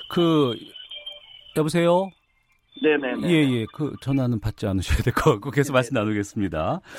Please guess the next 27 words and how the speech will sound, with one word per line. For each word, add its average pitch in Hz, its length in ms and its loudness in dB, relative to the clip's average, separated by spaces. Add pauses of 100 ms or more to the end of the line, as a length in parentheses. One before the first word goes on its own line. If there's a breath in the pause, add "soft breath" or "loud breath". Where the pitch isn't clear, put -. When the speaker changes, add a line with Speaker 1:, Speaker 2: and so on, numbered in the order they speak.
(640 loud breath)
Speaker 1:
그 170 400 2 (120)
바이러스 180 460 0
같은 254 240 0
경우에는 170 640 2
온도, 123 840 2
특히 - 220 -6
이제 147 160 0
날씨가 151 440 0
뭐 117 120 0
Speaker 2:
네네네. - 140 -10
Speaker 1:
추워지거나 170 440 0
더워지거나 143 720 0
때서 123 260 -8
확산되거나 151 880 0
아니면 117 400 -2
좀 123 140 0
이렇게 107 420 0
위축되는 170 560 0
추세가 143 320 -4
있던데, 110 500 -2 (460 loud breath)
이 143 180 2
아프리카 160 400 -2
돼지열병은 170 800 0
겨울에는 156 400 4
어떻습니까? 143 640 -4 (1500 soft breath)
Speaker 2:
아, 113 360 -6
근데 123 340 -6